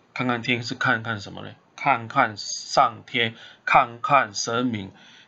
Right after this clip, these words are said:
看看神明的东西。你看看，你抬头往上看神明的东西，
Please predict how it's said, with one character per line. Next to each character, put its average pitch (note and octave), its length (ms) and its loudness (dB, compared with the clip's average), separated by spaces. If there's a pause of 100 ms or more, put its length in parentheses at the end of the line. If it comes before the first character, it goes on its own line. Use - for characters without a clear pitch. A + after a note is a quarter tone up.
看 C#3 180 -2
看 C#3+ 120 0
神 C3 200 2
明 B2+ 100 4
的 B2 80 2
东 C#3 240 4
西。 C#3+ 480 4 (1300)
你 C#3+ 160 6
看 F3+ 200 6
看， E3+ 340 4 (140)
你 F3 200 6
抬 F#3+ 220 8
头 G3+ 120 4
往 D#3 160 8
上 F#3 180 8
看 F#3 220 6
神 F3+ 220 0
明 D#3+ 100 0
的 D#3 100 2
东 F3 180 2
西， F3 300 -2